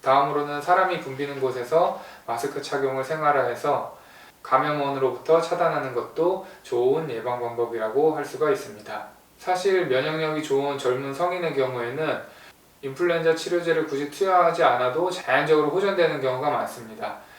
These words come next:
이러한 사실을 감안하면 전반적인 면역력과 전반적인 컨디션 관리가 호흡기 질환의 경과를 단축시키는 데 매우 중요한 것을 알 수 있습니다. 이러한 전반적인 생활습관 관리가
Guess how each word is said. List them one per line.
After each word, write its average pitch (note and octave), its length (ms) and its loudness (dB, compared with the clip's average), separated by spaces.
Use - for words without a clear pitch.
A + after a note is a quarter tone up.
이러한 D#3 260 2
사실을 D#3+ 400 2
감안하면 C#3 720 -2
전반적인 C#3+ 840 0
면역력과 A#2+ 960 0
전반적인 C3 560 0
컨디션 F3+ 440 -2
관리가 - 680 -2
호흡기 F3 300 0
질환의 D3 380 -2
경과를 C3 420 2
단축시키는 - 720 -10
데 D3+ 160 2
매우 A#2+ 260 0
중요한 C3 460 -6
것을 C#3+ 280 0
알 - 120 0
수 - 120 -6
있습니다. A2 560 -12
이러한 C3+ 240 -4
전반적인 C#3 500 -2
생활습관 E3+ 560 -2
관리가 C3 640 -2